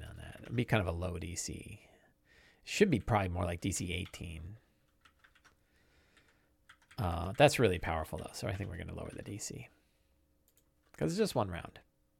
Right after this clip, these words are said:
No worse than Sunburst. I don't even know what Sunburst does. And remember, it's single use. They can only use it one time, and then it's done. So that's cool. Uh, any other things that we wanna,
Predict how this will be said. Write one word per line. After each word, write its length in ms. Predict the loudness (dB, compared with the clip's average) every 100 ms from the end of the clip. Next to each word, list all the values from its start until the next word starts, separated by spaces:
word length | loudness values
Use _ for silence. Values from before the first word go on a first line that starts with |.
| _ _ _ _ _ _ _ _ _ -20 -12 6
No 160 | 10
worse 240 | 12 12 10
than 160 | 2
Sunburst. 560 | 2 2 2 0 -2 4
I 80 | 6
don't 80 | 6
even 140 | 4
know 100 | 0
what 100 | -2
Sunburst 380 | -4 -6 -8 -8
does. 320 | -10 -10 -16 -20 _ _ _ _ _ _ _ _ _ _ _ _ _ _ _ _ _ _ _ _ -20 -2 4
And 120 | 12
remember, 160 | 12
it's 100 | 12
single 240 | 10 10 12
use. 300 | 12 10 4
They 80 | 4
can 100 | 6
only 120 | 8
use 100 | 8
it 80 | 6
one 140 | 6
time, 200 | 6 4
and 80 | 2
then 80 | -4
it's 120 | -4
done. 160 | -6 -6 -20 _ _ -20 -20 -20 -20 0
So 120 | 12
that's 120 | 12 12
cool. 300 | 6 4 -2 -12 8
Uh, 440 | 10 12 12 10 8
any 260 | 4 4 6
other 640 | 10 10 10 6 2 -6 _ -8 -4
things 300 | -2 -4 -6
that 180 | -6 -4
we 100 | -4
wanna, 240 | -4 -6